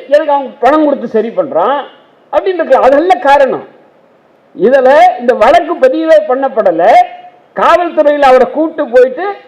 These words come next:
ஒரு மூன்று மணி நேரம் விசாரிச்சு அவர் என்ன சொல்றாருன்னா, "எனக்கு டீ, காஃபி, பிஸ்கெட் எல்லாம் கொடுத்து என்ன அமிச்சாங்கன்றாரு." அவருக்கு ஒரு எந்த வழக்குமே அவர் பேரில் பதிவு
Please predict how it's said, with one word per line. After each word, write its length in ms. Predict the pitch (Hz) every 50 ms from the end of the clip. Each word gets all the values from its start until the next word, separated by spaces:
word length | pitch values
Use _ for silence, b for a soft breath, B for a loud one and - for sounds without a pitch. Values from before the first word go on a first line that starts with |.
| _ _ _ _ _ _ _
ஒரு 180 | 208 247 269 254
மூன்று 340 | 254 262 285 269 262 269
மணி 160 | 262 254 254 247
நேரம் 280 | 262 294 302 294 277
விசாரிச்சு 400 | 262 233 - 285 285 269 269 262
அவர் 140 | 240 226 233
என்ன 140 | 233 254 285
சொல்றாருன்னா, 520 | 233 277 254 233 247 240 226 233 247 294 269
"எனக்கு 220 | 247 240 233 240 - -
டீ, 120 | - 269 277 247 - - _ _ _ _ _ _ _ _ _
காஃபி, 340 | - 214 220 226 220 - 233
பிஸ்கெட் 540 | 208 190 247 233 - _ 233 226 208 - 214 214
எல்லாம் 320 | 202 208 220 226 220 202 175
கொடுத்து 280 | 214 202 - - 214 214 - - _ _ _ _ _
என்ன 180 | - 214 226 208
அமிச்சாங்கன்றாரு." 800 | - 208 - - 220 185 165 175 202 208 180 156 - 104 101 - - B B B B B B B B B B B
அவருக்கு 480 | - 165 226 240 240 214 180 233 269 302 330 339 - - - - _ _ _ -
ஒரு 180 | 156 220 269 285 247 208 214
எந்த 180 | 254 294 330 320 302 262
வழக்குமே 580 | 254 254 302 - - - 285 262 240 233 254 294
அவர் 280 | 302 269 240 240 220 220 175
பேரில் 360 | 185 208 233 220 254 285 - -
பதிவு 260 | - 220 294 311